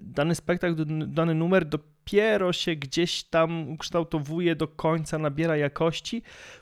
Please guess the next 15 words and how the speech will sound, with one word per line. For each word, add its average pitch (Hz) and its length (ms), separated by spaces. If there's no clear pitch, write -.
po 160 100
jakimś 180 600
czasie 160 360
wystawiania 143 580
go 151 180
na 165 200
żywo, 160 380
no 135 100
bo 143 120
dopiero 170 380
reakcja 156 380
publiczności, 160 800
dopiero 147 280
nasze 180 360
starcie, - 600